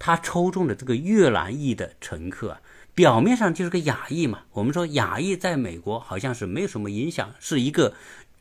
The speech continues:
软柿子，是吧？是一个受欺负的一个族群。但是呢，他们不知道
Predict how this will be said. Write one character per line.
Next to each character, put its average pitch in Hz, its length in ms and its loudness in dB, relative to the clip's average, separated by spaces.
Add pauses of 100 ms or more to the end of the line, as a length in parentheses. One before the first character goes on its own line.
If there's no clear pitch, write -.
(340)
软 90 260 -2
柿 196 220 0
子， - 180 -8 (140)
是 - 140 -10
吧？ 95 240 -8
是 - 200 -4
一 135 80 2
个 143 80 0
受 143 220 0
欺 202 380 0
负 180 160 -2
的 101 100 -2
一 98 100 -6
个 110 80 -6
族 101 240 -6
群。 85 240 -10 (460)
但 196 180 6
是 170 180 2
呢， 147 160 -2 (260)
他 160 160 2
们 151 180 2
不 160 100 -6
知 127 140 -8
道 120 240 -2